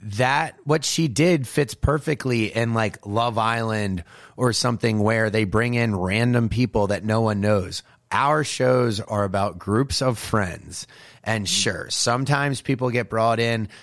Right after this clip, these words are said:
that you might not know that well, but it is still pretty damn authentic. And to bring in someone like her who infiltrated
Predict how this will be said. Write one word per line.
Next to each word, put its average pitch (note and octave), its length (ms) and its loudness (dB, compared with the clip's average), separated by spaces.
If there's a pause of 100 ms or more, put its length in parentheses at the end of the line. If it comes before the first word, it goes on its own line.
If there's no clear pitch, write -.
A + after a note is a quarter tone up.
(120)
that G#2 140 -8
you G2 120 -6
might A#2 260 -2
not A#2 220 -6
know G#2+ 240 2
that F#2+ 360 0
well, G#2+ 420 2
but G#2 180 -6
it G#2 140 -2
is G#2+ 180 -2
still B2 420 0
pretty B2 680 -2 (240)
damn A2 380 0
authentic. F#2+ 840 -4 (440)
And G2+ 160 -2
to G#2+ 120 2
bring A#2+ 440 0
in A#2 640 -2 (1080)
someone C3 640 -2
like B2 240 -4
her G#2 480 -2
who G#2+ 240 -2
infiltrated A2+ 1040 -4